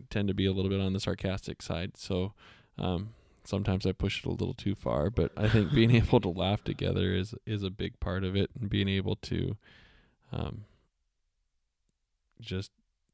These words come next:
be open to the, the fact that there are gonna be times that it's gonna be, uh, you're at differences, but really being able to circle back to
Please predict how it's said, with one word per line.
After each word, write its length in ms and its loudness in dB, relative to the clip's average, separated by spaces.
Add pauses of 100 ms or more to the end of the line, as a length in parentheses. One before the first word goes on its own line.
(540)
be 180 2
open 360 0
to 140 -2
the, 360 2
the 120 -2
fact 260 2
that 220 -2
there 200 2
are 60 2
gonna 180 0
be 120 0
times 380 -2
that 200 0 (1040)
it's 200 -2
gonna 240 2
be, 320 0 (720)
uh, 60 -10 (200)
you're 240 4
at 140 6
differences, 760 0 (480)
but 260 6 (100)
really 300 4
being 200 2
able 220 2
to 80 -6 (120)
circle 360 -2
back 340 2
to 320 0